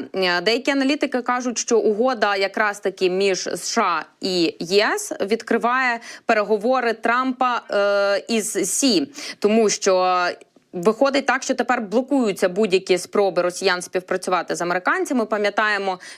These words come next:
візити Дмитрієва до С Ш А. І якраз таки пишуть, що Штати, м, хотіли зробити посередником в торгівлі російських енергоносіїв на підсанкційних ринках, але тепер вже цього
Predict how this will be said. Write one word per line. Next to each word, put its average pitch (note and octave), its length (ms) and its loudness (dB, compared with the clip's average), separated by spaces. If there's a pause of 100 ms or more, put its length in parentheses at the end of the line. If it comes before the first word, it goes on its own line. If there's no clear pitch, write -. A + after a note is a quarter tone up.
візити G#3+ 520 2
Дмитрієва B3+ 720 2
до A3+ 120 -2
С B3 160 -4
Ш A#3+ 100 0
А. A3 180 0 (240)
І - 80 2
якраз A3 280 2
таки G#3 240 0
пишуть, G#3 360 0
що - 240 0
Штати, G3+ 560 0 (280)
м, F#3 400 2
хотіли A3 520 2
зробити G3 500 2
посередником F#3 1160 -2
в F3+ 80 -2
торгівлі F3+ 640 0
російських F#3 500 -2
енергоносіїв F#3+ 800 0
на D4+ 100 2
підсанкційних C4 760 0
ринках, A3+ 320 0 (260)
але B3 240 0
тепер C#4+ 400 0
вже B3+ 180 0
цього A#3 460 0